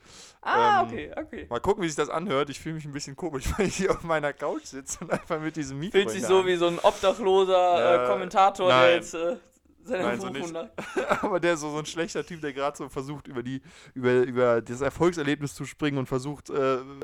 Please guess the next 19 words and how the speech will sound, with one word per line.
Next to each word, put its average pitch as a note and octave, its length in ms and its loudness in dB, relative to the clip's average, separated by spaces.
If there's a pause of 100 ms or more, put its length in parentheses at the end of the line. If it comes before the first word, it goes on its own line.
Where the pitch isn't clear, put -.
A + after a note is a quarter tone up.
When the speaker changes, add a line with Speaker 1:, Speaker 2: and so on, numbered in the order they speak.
Speaker 2:
zu D#3 200 -10
werden C#3+ 260 -4
und B2+ 100 -14
grad B2+ 220 -8
hier C3 80 -14
zu C3 160 -12
Hause B2+ 200 -2
übt C#3 220 -10
mit B2 140 -6
der A#2+ 80 0
Waschmaschine, B2 520 -6
hey, C3 180 -4
ein - 520 -20
paar B2+ 160 -4
Witze B2+ 240 -6
erzählt A2 320 -6
und G#2 140 -10
so G2+ 80 -12
weiter. G2+ 240 -14